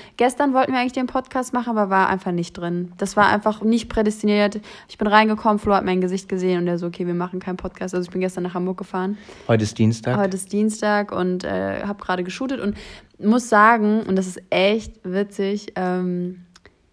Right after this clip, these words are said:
Speaker 1: wenn ich shoote, also nicht, dass es nicht unanstrengend ist, aber ich find das immer sehr, sehr, sehr ininter-,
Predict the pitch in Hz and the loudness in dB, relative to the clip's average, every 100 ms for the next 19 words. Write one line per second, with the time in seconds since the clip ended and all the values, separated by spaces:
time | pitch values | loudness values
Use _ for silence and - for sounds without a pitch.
0 | _ - 202 208 202 185 196 196 196 - | _ -2 2 2 0 0 0 0 -2 -10
1 | - - - 311 339 302 311 339 - 196 | -16 -10 -2 -2 0 0 -2 -2 -2 0
2 | 190 220 220 214 202 190 190 - 262 277 | 2 2 0 -4 -4 -6 -6 -4 -4 -4
3 | 269 208 202 214 190 202 - 247 220 208 | -4 -4 -4 -6 -6 -6 -6 -6 -4 -4
4 | 202 185 202 277 311 269 269 262 240 240 | -2 -2 -2 0 0 0 -2 -2 -4 -4
5 | 220 220 214 202 | -4 -4 -6 -10